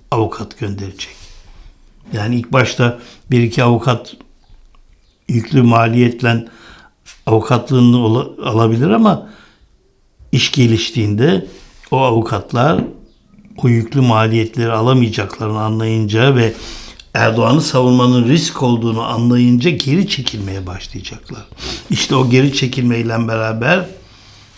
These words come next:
Erdoğan'da kaçma riski başlayacak.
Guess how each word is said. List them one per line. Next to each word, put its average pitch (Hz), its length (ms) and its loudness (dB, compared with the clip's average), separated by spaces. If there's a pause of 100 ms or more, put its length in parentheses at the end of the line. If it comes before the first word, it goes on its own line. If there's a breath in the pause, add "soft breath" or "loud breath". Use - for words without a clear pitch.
Erdoğan'da 113 1000 2 (880)
kaçma 135 460 2
riski 120 340 -2
başlayacak. - 640 -12